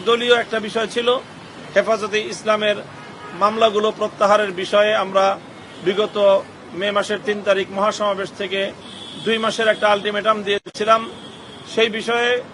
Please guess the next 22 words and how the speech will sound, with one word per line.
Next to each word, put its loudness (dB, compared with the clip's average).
মাননীয় 0
প্রধান 2
উপদেষ্টা -2
নিজে 2
দায়িত্ব 2
গ্রহণ -2
করেছেন -4
যে 2
তিনি 0
এই -2
বিষয়ে 2
সরাসরি 2
তদারকি 0
করবেন 0
এবং 4
আশ্বস্ত 0
করেছেন -2
যে 0
এবার 4
আর 6
এই 0
টাইমের 2